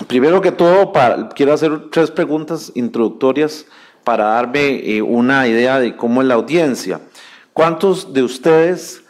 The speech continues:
han llevado el curso de acreditación de conciliadores, eh, de aquí, por ejemplo, que han dado aquí en, en el colegio? Levante la mano, por favor. Ok,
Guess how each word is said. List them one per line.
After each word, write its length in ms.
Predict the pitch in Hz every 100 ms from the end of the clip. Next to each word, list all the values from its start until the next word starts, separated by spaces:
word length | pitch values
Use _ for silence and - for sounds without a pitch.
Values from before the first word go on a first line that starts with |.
| _ _ _
han 240 | 127 143 151
llevado 480 | 147 139 147 156
el 180 | 143 120
curso 520 | - 151 147 - 165
de 80 | 147
acreditación 680 | 123 113 104 104 98 131 139
de 80 | 143
conciliadores, 1040 | 135 117 110 104 110 127 135 135 - - -
eh, 140 | 95 101
de 80 |
aquí, 200 | 101 -
por 120 | 123 98
ejemplo, 280 | 110 101 104
que 100 | 104
han 100 | 104
dado 200 | 110 107
aquí 360 | 104 120 117
en, 260 | 110 92 76 -
en 180 | 95
el 100 | 92 82
colegio? 380 | 104 95 90 - - - -
Levante 280 | 98 98 113
la 120 | 104
mano, 240 | 101 90
por 100 | 90
favor. 280 | - 90 80 - _ _ _ _ _ _ _ _ - _ - _ - _ - - -
Ok, 220 | -